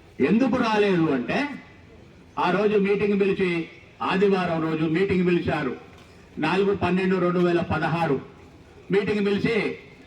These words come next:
"అందరినీ పర్మనెంట్ చేస్తాం, కేసీఆర్ గారు పర్మనెంట్ చేయమన్నారు" అన్నారు. అప్పుడు ఏమనుకుంటాం మనం, వీళ్ళకి రూల్ సపరేట్ ఇస్తారు, రకరకాలు ఇస్తారు, వీళ్ళని చిన్న చూపు చూస్తారని మాత్రం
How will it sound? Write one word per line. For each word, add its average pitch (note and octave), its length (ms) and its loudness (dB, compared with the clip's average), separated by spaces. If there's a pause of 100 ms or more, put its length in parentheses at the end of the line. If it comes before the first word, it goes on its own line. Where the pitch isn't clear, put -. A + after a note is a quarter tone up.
(200)
"అందరినీ B3 400 0
పర్మనెంట్ G3+ 460 2
చేస్తాం, G3+ 320 0
కేసీఆర్ G3+ 460 2
గారు F#3+ 220 0
పర్మనెంట్ F#3 440 2
చేయమన్నారు" E3 420 0
అన్నారు. C#3+ 380 -4 (960)
అప్పుడు - 260 0
ఏమనుకుంటాం G3+ 640 0
మనం, G#3 460 -2 (640)
వీళ్ళకి F#3 300 2
రూల్ G3+ 320 2
సపరేట్ G3 400 -2
ఇస్తారు, G3+ 580 0
రకరకాలు G3 540 -2
ఇస్తారు, G3 380 0
వీళ్ళని F#3+ 320 0
చిన్న F#3 220 2
చూపు G3 340 2
చూస్తారని F#3+ 440 -2
మాత్రం F#3+ 460 -2